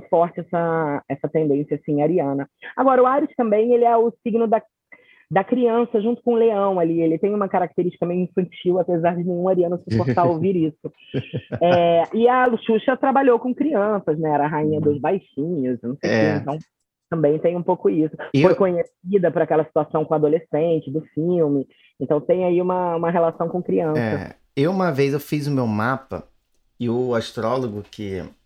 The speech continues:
Speaker 2: que fez pra mim, ele falou que no meu mapa ele via, assim, muito uma, uma ligação muito forte com criança. E eu também sou professor do Fundamental um, então, assim, do, dos pequenos, e sou uma pessoa meio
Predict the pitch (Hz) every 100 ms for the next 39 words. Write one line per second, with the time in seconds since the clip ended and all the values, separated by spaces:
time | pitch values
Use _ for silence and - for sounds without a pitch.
0 | _ _ - 92 98 92 92 92 117 131
1 | - _ _ _ _ - 113 127 156 139
2 | 151 151 160 147 151 139 135 165 143 135
3 | 120 113 147 156 165 139 143 165 175 160
4 | 151 127 135 139 143 147 147 - - 151
5 | 156 - - 214 196 160 - - 147 160
6 | 165 226 - 175 156 196 190 190 190 185
7 | 196 - - 151 170 202 175 135 127 151
8 | 185 208 180 180 185 - 180 208 190 180
9 | 156 _ _ _ - 131 120 120 120 151
10 | - 180 - 147 147 165 - _ - -
11 | _ 175 202 226 - - 190 190 185 -
12 | - 147 165 156 - 127 135 143 147 151